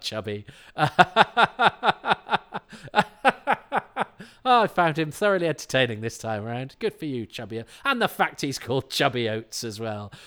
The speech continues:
You wouldn't get an actor called Chubby Oates these days. <laughs> God bless you, Chubby.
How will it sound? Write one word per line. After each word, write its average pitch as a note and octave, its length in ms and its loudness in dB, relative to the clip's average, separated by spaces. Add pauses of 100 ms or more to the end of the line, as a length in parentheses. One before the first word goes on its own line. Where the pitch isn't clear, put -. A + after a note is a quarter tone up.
You E3 180 4
wouldn't F3+ 260 2
get D3 140 2
an C3+ 140 -2
actor D3+ 340 -2
called C3 400 -4
Chubby A#2+ 340 0
Oates G#2+ 360 -6
these A#2+ 280 -10
days. A#2 520 -12 (680)
<laughs> - 720 -4
God G3 240 2
bless D3+ 260 0
you, B2+ 60 -6
Chubby. C3 480 -2